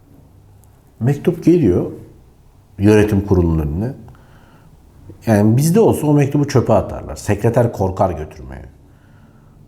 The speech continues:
Porsche firması diyor ki, "Ya," diyor, "gariplik var," diyor. "Bundan ilginç bir olay çıkar."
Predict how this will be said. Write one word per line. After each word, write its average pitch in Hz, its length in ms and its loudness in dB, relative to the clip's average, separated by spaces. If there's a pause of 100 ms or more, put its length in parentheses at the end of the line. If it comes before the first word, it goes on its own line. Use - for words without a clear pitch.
Porsche 120 360 0
firması 131 400 -4
diyor 151 180 -2
ki, 107 140 -4
"Ya," 110 160 0
diyor, 135 240 2 (800)
"gariplik 139 540 0
var," 78 240 0
diyor. 78 160 -6
"Bundan 123 320 0
ilginç 139 400 0
bir 135 80 -2
olay 127 320 2
çıkar." - 360 -10